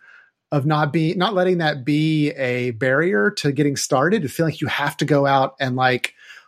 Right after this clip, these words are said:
understand every, the whole world, because I think that people's instincts are often better than they expect, and, and that there's value in working through that and trying it and saying, "Oh, maybe it doesn't work," but at least you know why it doesn't work, and you can find a workaround or find some better way to approach it.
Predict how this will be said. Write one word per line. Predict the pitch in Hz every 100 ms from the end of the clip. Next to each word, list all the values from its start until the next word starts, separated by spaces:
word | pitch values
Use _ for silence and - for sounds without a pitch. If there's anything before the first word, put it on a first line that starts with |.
| _ 151
understand | 151 143 160 147 147
every, | 165 139
the | 147
whole | 131 147 123
world, | 160 175 127
because | 135 147 - -
I | 160
think | 226 214
that | 196 - -
people's | 196 196 190 190 180 -
instincts | 190 196 202 196 -
are | 175
often | 147 185 175 147
better | 143 139 165 156
than | 156 156
they | 151 143
expect, | 139 - - 131 120 - -
and, | 120 120 123 139
and | 131
that | 123
there's | 139 131
value | 135 135 165 165 135
in | 123
working | 139 143 160
through | 143 170 220
that | 117 101 -
and | -
trying | 156 185 190
it | 135 - _ - - -
and | 143
saying, | 170 165
"Oh, | 269 220 127 117 - _ _ _
maybe | 151 160 185
it |
doesn't | 180 226 226
work," | 143 151
but | 151
at |
least | 156 196 208
you |
know | 180
why | 135 135 151
it | 127
doesn't | 120 104 120
work, | 117 113 - 143
and | 131
you | 139
can | 139
find | 123 135 131 127 117
a | 143
workaround | 131 127 131 123 107 113 117
or |
find | - 123 120
some | 123
better | 113 113
way | 64
to | 65
approach | 64 - - -
it. | -